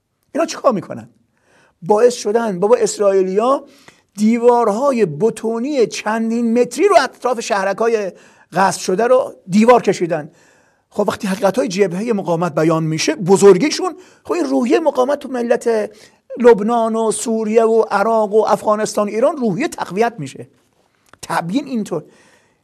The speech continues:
ایستادگی ملت رو در مقابل توطئه‌های دشمن، ایستادگی رو، مقاومت رو،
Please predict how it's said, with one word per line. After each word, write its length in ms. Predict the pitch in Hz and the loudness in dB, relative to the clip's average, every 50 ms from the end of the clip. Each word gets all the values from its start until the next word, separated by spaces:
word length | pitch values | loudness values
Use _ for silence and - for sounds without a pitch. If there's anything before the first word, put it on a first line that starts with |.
| _ _ | _ _
ایستادگی 640 | _ 254 240 - - - - 233 226 208 214 311 302 | _ -4 -2 -2 -6 -6 -2 -2 -2 0 0 -2 -2
ملت 400 | 269 247 233 214 220 - - - | 0 -2 -4 0 -2 -2 -4 -2
رو 60 | 220 | 0
در 120 | 220 202 | 0 0
مقابل 320 | 208 202 185 208 190 226 240 | 0 0 0 0 0 0 0
توطئه‌های 420 | 185 - 190 165 175 180 214 220 | -2 -4 -6 -4 -2 -2 -2 -2
دشمن، 580 | 170 185 165 151 - 185 202 233 269 320 349 - _ _ _ _ _ _ _ | -2 -4 -6 -6 -6 -6 -4 -4 -4 -6 -8 -16 _ _ _ _ _ _ _
ایستادگی 540 | - 175 - - - 202 180 165 170 185 269 | -6 -4 -4 0 0 0 0 0 -4 -4 -4
رو، 180 | 330 339 320 | -4 -4 -2
مقاومت 580 | 269 196 185 160 - 165 165 165 208 269 - - | 0 -2 -2 0 0 0 0 0 -2 -4 -2 -2
رو، 260 | - 330 320 - - | -4 -4 -4 -6 -12